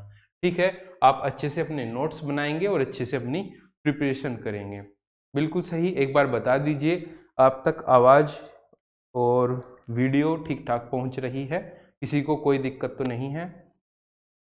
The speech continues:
फिर आगे की क्लास को हम कंटिन्यू करते हैं और जल्दी से अपने फ्रेंड्स, दोस्तों के साथ इस वीडियो को शेयर कर दीजिए,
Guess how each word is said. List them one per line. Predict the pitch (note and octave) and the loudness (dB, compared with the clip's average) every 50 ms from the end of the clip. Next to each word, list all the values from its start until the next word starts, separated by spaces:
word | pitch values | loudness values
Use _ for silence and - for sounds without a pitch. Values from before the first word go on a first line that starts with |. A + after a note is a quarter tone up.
| _ _ _ _ _ _ - - | _ _ _ _ _ _ -4 2
फिर | C#3+ C#3+ | 4 4
आगे | C3 B2 A#2+ A#2+ | 4 4 2 -2
की | B2 A#2+ A#2+ | -4 -6 -6
क्लास | C3 A#2+ A2+ A2+ - | -2 -2 -2 -2 -2
को | - C#3+ | -8 -8
हम | C3+ C3+ B2+ | -6 -6 -6
कंटिन्यू | - B2 A#2+ A2+ - C3 B2+ C#3+ D#3 D#3 | -6 -6 -8 -6 -6 -4 -2 -2 -2 0
करते | D#3+ D#3 D3+ D3+ - D#3+ D#3+ | 0 0 0 0 0 0 0
हैं | E3 F3 F#3+ F#3+ - - - - - - | 0 -2 -4 -4 -10 -18 -20 -12 0 2
और | D3 C3+ | 2 4
जल्दी | C#3 E3+ F3+ F#3+ F#3+ G3+ | 4 4 4 4 2 0
से | - G#3+ G3+ | 2 2 2
अपने | - C#3+ C#3 D3+ D3 D#3 E3 F3+ | 2 0 -2 -2 0 0 0 0
फ्रेंड्स, | E3 E3+ - E3 D#3+ D3+ D#3+ E3+ E3 - - B2 | -2 -4 -2 0 0 2 0 -2 -4 -6 -6 -2
दोस्तों | B2+ C3+ C#3+ C#3 - - E3 D#3 | 0 0 0 0 -2 -4 -4 -4
के | D#3+ D#3+ C#3 | -2 -4 -4
साथ | - - C3+ C#3 D3 D3 - | 0 2 2 2 2 0 -2
इस | D3 C#3 - - C3 | -6 -6 -4 -4 -6
वीडियो | C3 B2+ B2+ C3+ C3 | -2 0 0 0 2
को | C3+ C#3 | 0 0
शेयर | - - - B2+ C#3 D3+ D3+ | -2 -2 0 2 2 2 2
कर | D3 D3 C3+ C3 | 0 -2 -2 -2
दीजिए, | C3 C3 C3+ C3+ C3 C3 C#3+ D3+ E3 | -2 -2 -2 -4 -2 -2 0 0 -2